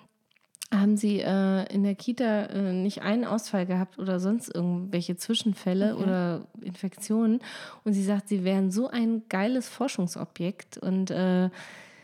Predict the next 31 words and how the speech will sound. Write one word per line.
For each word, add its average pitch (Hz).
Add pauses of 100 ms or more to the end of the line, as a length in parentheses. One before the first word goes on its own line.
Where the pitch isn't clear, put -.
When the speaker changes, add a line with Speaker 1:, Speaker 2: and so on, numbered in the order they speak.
(120)
Speaker 1:
da -
hab -
ich -
mir 214
auch 208
gedacht, 180
so, 185 (160)
warum 196 (380)
wird 226
sowas 254
nicht 240
gesehen, 202
ne? 196
Speaker 2:
Mhm. 196
Speaker 1:
Also 190 (220)
eigentlich 226
krass. -
Also 185
das 196
könnte 247
man 208
doch 202 (100)
wirklich 240
mal 214
in 202
so 202 (580)
Kli-, -
also 196
in 196
so 190
Kitas 262